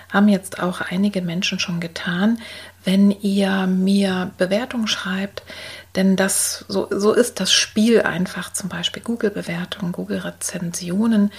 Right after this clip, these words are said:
Wer von euch sowas kann, da freue ich mich super drüber, dass ihr einfach eure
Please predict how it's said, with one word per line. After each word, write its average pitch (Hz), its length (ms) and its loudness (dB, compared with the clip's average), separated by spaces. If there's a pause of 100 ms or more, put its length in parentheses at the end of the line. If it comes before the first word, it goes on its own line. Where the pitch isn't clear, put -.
(340)
Wer 180 120 -2
von 196 160 -2
euch - 220 -6
sowas 175 340 -4
kann, 190 280 -4
da 175 80 -2
freue - 300 -10
ich - 120 -10
mich 180 200 -6
super 220 380 -4
drüber, 185 300 -4
dass 185 160 -8
ihr - 140 -8
einfach - 360 -10
eure 196 440 -2